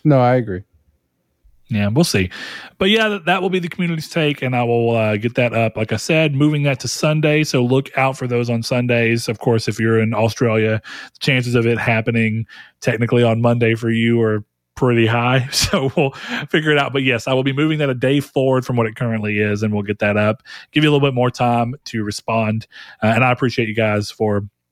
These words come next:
Speaker 2: uh, being patient and the fact that we didn't get it done for here. A lot of you guys are very understanding, and we appreciate that.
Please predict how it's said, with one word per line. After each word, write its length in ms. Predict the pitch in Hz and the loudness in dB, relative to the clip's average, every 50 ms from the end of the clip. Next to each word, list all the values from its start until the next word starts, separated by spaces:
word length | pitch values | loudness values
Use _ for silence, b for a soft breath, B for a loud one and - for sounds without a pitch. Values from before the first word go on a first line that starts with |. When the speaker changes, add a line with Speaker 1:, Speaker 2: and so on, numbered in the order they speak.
| _ - - | _ -10 -4
Speaker 2:
uh, 260 | 92 92 95 95 95 98 101 _ _ | -2 -2 -2 -2 -4 -6 -10 _ _
being 180 | - 123 123 113 | 0 0 0 0
patient 440 | - 131 117 107 - 117 110 117 - _ _ _ _ _ - | 0 2 2 2 2 -2 -2 -4 -6 _ _ _ _ _ -2
and 340 | - 123 110 110 110 104 104 - _ _ _ _ _ - - - | 0 2 2 2 0 -2 -4 -8 _ _ _ _ _ -20 -8 -6
the 80 | - 113 | -2 0
fact 180 | 120 110 104 | 0 0 0
that 60 | - | 2
we 100 | 107 107 | 0 0
didn't 200 | 101 101 98 101 | 0 0 -2 -2
get 100 | 101 101 | -4 -4
it 80 | 101 104 | -2 -2
done 200 | 107 107 107 104 | -2 -2 -2 -2
for 140 | - - 101 | -4 -2 0
here. 260 | 113 113 113 113 B B B B B B B | 0 2 2 2 B B B B B B B
A 40 | 139 | 0
lot 120 | 139 135 131 | 0 0 0
of 60 | 127 | -2
you 80 | 123 | -2
guys 240 | 120 127 123 120 113 | 0 0 0 0 0
are 60 | 117 | 0
very 160 | 113 110 113 107 | 0 0 0 -2
understanding, 560 | 110 113 107 - - - 110 107 104 104 101 | -4 -6 -6 -8 -8 -8 -8 -6 -6 -6 -6
and 80 | 101 | -4
we 80 | 101 101 | -4 -4
appreciate 400 | 98 - 101 98 - 107 98 - | -4 -6 -8 -6 -4 -4 -4 -4
that. 240 | - 98 101 110 | -4 -6 -6 -6